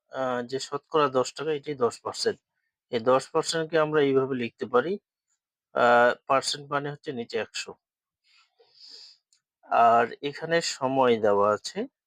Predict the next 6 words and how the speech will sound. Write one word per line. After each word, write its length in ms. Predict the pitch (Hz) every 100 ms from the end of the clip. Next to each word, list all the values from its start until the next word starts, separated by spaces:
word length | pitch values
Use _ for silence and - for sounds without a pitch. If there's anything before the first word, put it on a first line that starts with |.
| _
আমাদের 440 | 120 107 104 120
সময় 640 | - - 113 120 127 135 143 - _ _
এন 400 | 127 123 123 131
হচ্ছে 580 | 127 - 117 - 160 202 - _ _ _ _ _ _ -
পাঁচ 260 | 113 104 95
বছর। 360 | - 95 -